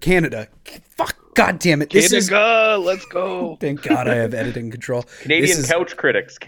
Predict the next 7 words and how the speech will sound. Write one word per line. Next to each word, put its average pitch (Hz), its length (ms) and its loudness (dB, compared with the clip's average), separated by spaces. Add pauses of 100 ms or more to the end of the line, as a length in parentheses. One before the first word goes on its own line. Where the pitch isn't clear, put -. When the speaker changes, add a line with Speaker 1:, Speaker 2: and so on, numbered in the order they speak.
(180)
Speaker 3:
Canada. 101 320 0
Wait, 120 420 -6
fuck, 120 420 0
fuck, 110 380 -2
shit. - 420 -6 (680)
Speaker 1:
This 113 180 -6
is 113 320 -6